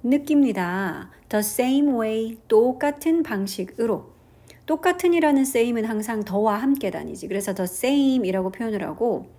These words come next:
way는 방법, 방식, 음, 원래는 길이라는 뜻이지만 주로 방법이나 방식이란 뜻으로 쓰이죠.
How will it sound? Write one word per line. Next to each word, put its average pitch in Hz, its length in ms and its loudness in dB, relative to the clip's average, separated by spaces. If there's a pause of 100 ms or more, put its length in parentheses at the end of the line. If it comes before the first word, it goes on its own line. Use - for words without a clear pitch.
(800)
way는 277 600 6
방법, 220 800 -2
방식, 214 600 -2 (240)
음, 208 160 -4
원래는 226 420 2
길이라는 269 580 4
뜻이지만 233 600 0
주로 302 400 0 (180)
방법이나 220 800 -2
방식이란 233 640 -4
뜻으로 220 380 -8
쓰이죠. - 360 -12